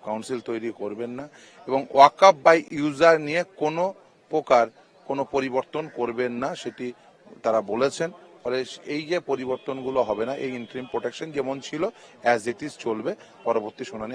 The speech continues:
আগামী পনেরোই মে। আশা করছি যে সেখানে এই শুনানি সম্পূর্ণ হবে, কারণ আমরা যে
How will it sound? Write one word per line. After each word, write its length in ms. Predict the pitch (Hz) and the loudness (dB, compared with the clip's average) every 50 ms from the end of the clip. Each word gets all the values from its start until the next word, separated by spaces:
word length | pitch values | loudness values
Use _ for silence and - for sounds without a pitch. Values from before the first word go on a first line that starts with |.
| 117 | -4
আগামী 220 | 104 104 104 107 110 - - | -4 -4 -4 -6 -10 -12 -12
পনেরোই 340 | 107 104 107 107 117 117 113 | -10 -8 -4 -4 -4 -4 -4
মে। 80 | 131 165 190 - - - - - - - | -8 -10 -10 -12 -20 -20 -20 -10 -6 -4
আশা 160 | - - 139 135 120 - | -2 0 0 0 0 0
করছি 320 | 135 135 127 - - - 185 196 - - - - - - | -6 -6 -6 -10 -14 -14 -14 -14 -14 -20 -20 -20 -20 -10
যে 80 | 120 123 - - | -10 -10 -8 -8
সেখানে 320 | 120 - - 123 131 156 185 190 - 123 | -10 -8 -6 -8 -8 -8 -10 -12 -12 -10
এই 80 | 113 101 - | -10 -10 -12
শুনানি 300 | - - 107 104 107 110 107 - - | -14 -14 -12 -12 -12 -12 -14 -16 -16
সম্পূর্ণ 380 | 117 101 92 - 110 117 123 123 117 120 | -16 -18 -14 -12 -12 -10 -8 -6 -6 -4
হবে, 160 | 120 127 156 160 - - - - - - - | -4 -4 -4 -6 -8 -18 -20 -20 -20 -10 -2
কারণ 200 | 113 113 120 127 131 120 - - - - - - 117 | 0 0 0 0 -2 -4 -6 -8 -18 -20 -10 -8 -6
আমরা 160 | 120 127 135 131 117 113 | 0 2 0 0 2 0
যে 100 | 131 131 | 0 2